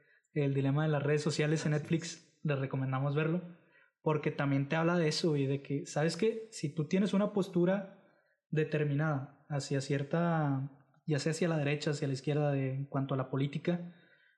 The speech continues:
Speaker 1: te va a seguir mostrando, el al-, el algoritmo te va a seguir mostrando ese tipo de posturas. Y es lo que provoca, güey, que haya tantas posturas tan radicales, o eres, o ahori-, ahorita ya no existe la izquierda y la derecha, güey, es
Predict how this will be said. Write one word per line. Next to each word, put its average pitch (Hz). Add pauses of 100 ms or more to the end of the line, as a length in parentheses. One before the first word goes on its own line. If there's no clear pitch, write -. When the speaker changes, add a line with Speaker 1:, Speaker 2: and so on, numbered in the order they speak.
(140)
Speaker 1:
te 156
va 143
a 143
seguir 170
mostrando, 170
el 156
al-, 151
el 156
algoritmo 156
te 170
va 160
a -
seguir 165
mostrando 160
ese 160
tipo 165
de 165
posturas. 147 (920)
Y 160
es 147
lo 180
que 190
provoca, 147
güey, 208
que 151
haya 143
tantas 165
posturas 156
tan 185
radicales, 151
o 156
eres, 165
o 147
ahori-, 143
ahorita 151
ya 202
no 202
existe -
la 208
izquierda 165
y -
la 190
derecha, 147
güey, 139
es 139